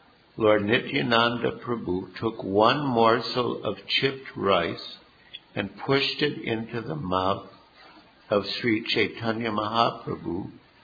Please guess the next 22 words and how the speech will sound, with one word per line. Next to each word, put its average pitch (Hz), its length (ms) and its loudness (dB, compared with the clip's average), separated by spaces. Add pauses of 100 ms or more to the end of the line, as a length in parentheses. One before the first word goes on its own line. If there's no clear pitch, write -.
(160)
as 92 220 2
a 104 80 -6
joke. - 540 2 (3000)
None 127 440 4
of 123 340 2
the 107 680 0 (600)
people 139 640 2
who 117 180 -4
were, 101 260 2 (840)
who 113 140 4
had 110 160 6
come 135 320 2
to 123 100 -4
the - 120 -4
festival 104 800 0 (120)
to, 90 240 -8 (920)
to 92 340 -6 (440)
enjoy 107 720 6
the 92 280 -2 (520)
chipped - 320 -2
rice 98 400 2
and 90 180 -6